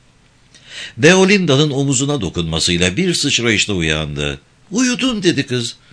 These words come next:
"Beklemeyi sevmem. Beklemektense başka bir şey yapmayı tercih ederim. Şimdi de uyudum işte." "Kozmos benim ağabeyim."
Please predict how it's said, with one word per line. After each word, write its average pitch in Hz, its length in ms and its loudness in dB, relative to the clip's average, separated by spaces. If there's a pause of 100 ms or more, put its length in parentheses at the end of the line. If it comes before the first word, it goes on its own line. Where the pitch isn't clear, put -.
(400)
"Beklemeyi 120 520 2
sevmem. 110 520 2 (300)
Beklemektense 151 800 2
başka 139 300 2
bir 123 100 0
şey 113 240 2
yapmayı 95 420 0
tercih 87 380 2
ederim. 78 360 -2 (100)
Şimdi 95 340 0
de 110 60 0
uyudum 98 400 0
işte." 78 480 -2 (800)
"Kozmos 214 540 0
benim 196 260 2
ağabeyim." 151 640 2